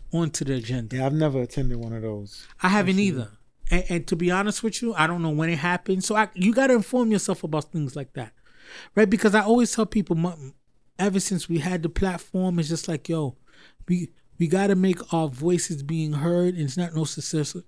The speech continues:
Speaker 1: always being rah-rah. It's about how we make our money work.
Speaker 2: Mm-hmm.
Speaker 1: Right? Because the reason why some people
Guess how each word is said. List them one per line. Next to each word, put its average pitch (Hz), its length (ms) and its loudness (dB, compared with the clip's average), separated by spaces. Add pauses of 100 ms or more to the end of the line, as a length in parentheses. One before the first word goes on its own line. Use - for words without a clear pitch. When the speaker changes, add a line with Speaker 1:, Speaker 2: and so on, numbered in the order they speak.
(240)
Speaker 1:
always 143 360 2
being 131 260 0
rah-rah. 151 520 2
It's - 140 -2
about 143 340 -4
how 147 160 -2
we 139 120 -2
make 135 240 -2
our 123 100 -2
money 127 320 -2
work. 107 300 -8 (420)
Speaker 2:
Mm-hmm. 127 380 -6 (560)
Speaker 1:
Right? 160 180 0
Because 165 360 2 (840)
the 180 140 6
reason 262 400 8
why 233 460 4 (640)
some 220 240 2
people 214 420 2